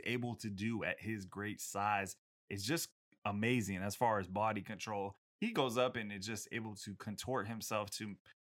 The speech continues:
to catch bad passes from his quarterback. And that's something that we saw consistently on his tape. He has not been verified. I have no idea what his speed is officially,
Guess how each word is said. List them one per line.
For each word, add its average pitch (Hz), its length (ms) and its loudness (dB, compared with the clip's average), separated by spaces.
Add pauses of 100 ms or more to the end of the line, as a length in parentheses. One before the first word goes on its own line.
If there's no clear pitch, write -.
to 110 100 -2
catch 196 300 0
bad 120 260 4
passes 127 400 2
from 110 220 0
his 95 100 -4
quarterback. 120 600 4 (320)
And 107 140 2
that's 147 200 6
something 139 200 4
that 110 300 6
we 104 220 -2
saw 101 340 2
consistently 107 680 -2
on 92 160 0
his 87 120 -8
tape. 107 320 0 (360)
He 123 60 2
has 117 180 -2
not 135 280 4
been 135 140 2
verified. 123 460 6
I 104 100 6
have 104 180 4
no 110 320 0
idea 101 540 2
what 95 240 0
his 95 180 -6
speed 123 460 -2
is 92 400 0
officially, 110 800 2